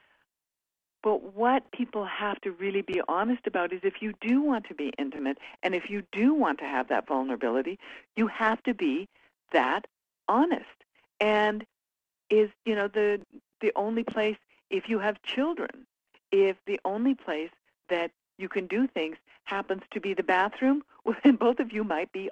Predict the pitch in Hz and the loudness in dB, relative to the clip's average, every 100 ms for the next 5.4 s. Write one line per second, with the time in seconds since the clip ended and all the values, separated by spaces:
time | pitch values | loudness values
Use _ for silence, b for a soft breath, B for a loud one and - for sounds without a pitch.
0 | - 143 160 - 214 - 254 262 247 170 | -2 0 0 -2 -6 -2 2 2 2 2
1 | 147 175 117 147 190 214 277 403 - - | 0 0 0 0 0 4 4 4 2 0
2 | - _ _ _ _ 220 262 247 320 427 | 0 _ _ _ _ -4 0 2 2 0
3 | - _ B B B - - - 214 208 | -2 _ B B B -6 0 4 4 2
4 | B B 240 - 226 - 233 - 254 294 | B B -8 -2 0 0 -4 -2 0 0
5 | 285 233 202 190 | 0 0 2 -2